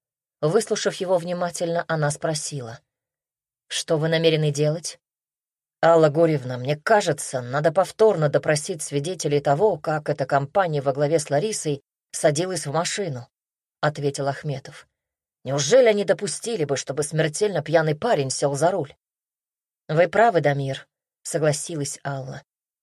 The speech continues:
То, что они видели его за рулем, неоспоримо. Но вот в каком состоянии?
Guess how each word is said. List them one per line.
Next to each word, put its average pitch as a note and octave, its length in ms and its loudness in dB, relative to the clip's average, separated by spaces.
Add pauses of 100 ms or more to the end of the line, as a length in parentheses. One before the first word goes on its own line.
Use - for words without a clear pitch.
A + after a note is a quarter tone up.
(180)
То, G3 240 6
что - 300 -2
они D#3 240 -2
видели F3 360 -4
его D3+ 220 2
за D#3+ 120 0
рулем, E3 460 0 (240)
неоспоримо. E3 800 0 (640)
Но C#3+ 60 0
вот D3+ 180 2
в - 80 -10
каком D#3 400 0
состоянии? D#3+ 800 -6